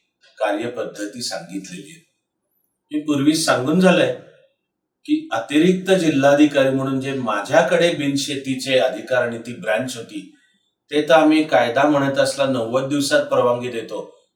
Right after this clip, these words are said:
आम्ही तर सात दिवसातच देण्याची एक पद्धती, आणि ती सुद्धा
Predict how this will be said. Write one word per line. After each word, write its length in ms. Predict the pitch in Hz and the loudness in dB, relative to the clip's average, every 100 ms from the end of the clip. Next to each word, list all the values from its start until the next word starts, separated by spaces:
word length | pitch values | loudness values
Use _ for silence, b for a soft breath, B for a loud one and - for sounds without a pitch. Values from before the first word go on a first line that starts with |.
| - | -8
आम्ही 220 | 110 113 120 | -8 -8 -8
तर 40 | |
सात 440 | 127 - - 120 117 | -8 -4 0 -2 -2
दिवसातच 560 | 117 - 120 123 123 | -6 -4 -4 -4 -6
देण्याची 400 | 104 101 104 110 | -6 -8 -8 -10
एक 180 | 120 - | -12 -10
पद्धती, 760 | 98 - 113 135 151 - - _ _ _ - | -12 -10 -10 -2 -2 -4 -16 _ _ _ -14
आणि 140 | 110 | -12
ती 160 | - 120 | -10 -8
सुद्धा 500 | - 127 135 - | -8 -2 2 2